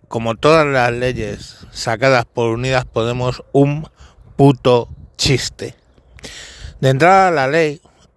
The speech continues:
en el artículo uno, vamos, uno tres, creo, ya dice que no incluyen en esa ley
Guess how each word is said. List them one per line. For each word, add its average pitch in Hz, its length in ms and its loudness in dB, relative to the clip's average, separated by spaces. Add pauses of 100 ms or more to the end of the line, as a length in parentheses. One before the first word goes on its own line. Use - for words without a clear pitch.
(120)
en 123 200 -8
el 110 760 -4
artículo 135 460 2
uno, 151 240 4
vamos, 123 400 -2
uno 139 260 0
tres, 139 400 -2
creo, 127 400 -8 (1400)
ya 151 180 4
dice 151 540 2
que 123 300 0 (180)
no 151 360 2
incluyen 147 840 0
en 107 160 -8
esa 127 220 -2
ley 135 360 2